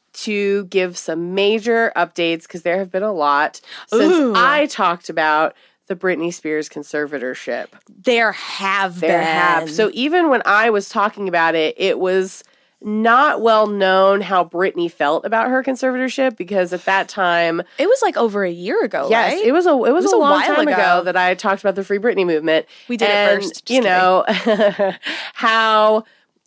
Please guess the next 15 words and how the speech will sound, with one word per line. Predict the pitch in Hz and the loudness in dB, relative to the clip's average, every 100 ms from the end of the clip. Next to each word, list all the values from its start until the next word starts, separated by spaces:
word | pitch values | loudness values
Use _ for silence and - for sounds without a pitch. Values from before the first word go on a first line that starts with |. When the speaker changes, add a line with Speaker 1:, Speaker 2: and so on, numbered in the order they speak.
| 220 | -2
Speaker 1:
people, | 247 220 254 254 247 247 240 | 0 2 4 4 4 4 2
you | 233 | 2
know, | 220 214 208 | 2 4 2
were | 196 202 | 2 -2
suspecting | - 208 - 220 - - 180 170 | -2 -8 -2 -2 -2 -2 -4 -2
that | 170 | 0
there | 170 | 0
was | 165 165 | 0 0
something | 165 165 160 | -4 -2 -2
going | 160 151 151 | 0 0 0
wrong, | 151 139 135 | 0 0 -2
but | 156 | -4
we | 139 170 | -2 -2
really, | 165 165 165 165 | 0 0 -2 -4
like, | 151 156 - | -4 -6 -8